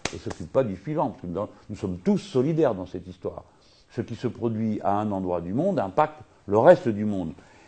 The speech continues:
Alors, commençons par prendre d'abord nos responsabilités. Nous, sur nos côtes, prenons l'engagement que plus aucune eau usée n'ira à la mer, euh, sur un quelconque bout du territoire, euh, de la République française. Pas si dur que ça, on a ce qu'il faut pour le faire.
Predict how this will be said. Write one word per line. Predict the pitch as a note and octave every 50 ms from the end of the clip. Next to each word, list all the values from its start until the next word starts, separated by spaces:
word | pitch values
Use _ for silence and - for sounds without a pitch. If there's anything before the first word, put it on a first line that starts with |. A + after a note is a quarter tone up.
| - - - -
Alors, | - A#2+ B2+ A#2 G#2+ -
commençons | D3 C#3+ C3+ B2 B2 - G3 E3+
par | B2+ A2+ - -
prendre | - B2+ A#2 G#2+
d'abord | G2+ G#2+ C3 E3 E3 B2
nos | A2 G#2+ G#2
responsabilités. | F#2+ G2 F2+ - G2 F2+ - - F#2+ F2 F2 F2 E2+ D#2+ - F#2+ F2+
Nous, | G2+ B2 F3 A3 A#3 A3 - - -
sur | - - F#2 F#2+
nos | A2 D3 E3 C#3
côtes, | - E3+ G3 G#3+ - G#2 -
prenons | - F#2+ G#2 G#2 G2+ G#2
l'engagement | G2 F2 F2+ E2+ F#2 F#2 G2 B2 E3 G3 F#3+
que | E3 - - C#3+ E3 F#3 - - - - _ _ _ _ _ _ _ _ -
plus | E3 F#3+ F#3+ F#3 D#3+ C#3 - -
aucune | - B2 A2+ - - B2+ A#2 A2 G2+ F#2+ -
eau | A2 A2+ G#2 G2
usée | G2 F#2 F#2+ G#2+ D#3+ E3+ E3+
n'ira | B2 G#2 G2 F2 F#2+ F#2 F#2
à | F#2
la | F#2+
mer, | G#2+ C3 E3+ F#3+ F3+ D#3+ - - - _ _ _ _ _ _ _ _ _ -
euh, | G2+ G2 F#2+
sur | F2+ - - C#3 A#2+ G#2+
un | G2
quelconque | F#2+ - A2 G#2 F#2+ - C#3 E3 E3+ - - A2
bout | F#2+ F2 A2+ D#3+ D#3
du | A2 G#2 F#2
territoire, | G2+ G2+ F#2 G2 F2+ - C3+ D3+ E3 D#3+ C3 A2+ G#2+
euh, | G#2+ G2+ G2 F#2+ F#2+ - - - _ _ _ _ -
de | G2+ G2+
la | G#2+ G#2+
République | G2+ G#2 F#2+ A2+ A2 A2 B2 C3
française. | - - C3 C3 - - G#3 G3+ -
Pas | - - G2+
si | - - G2
dur | F2+ F#2 E2
que | - -
ça, | C3+ - G3 G3 F3+
on | A#2+ F2+
a | F2+
ce | -
qu'il | - D#3+
faut | - G3 G3+
pour | F#3+ - - A2
le | G2+ F#2
faire. | - - - -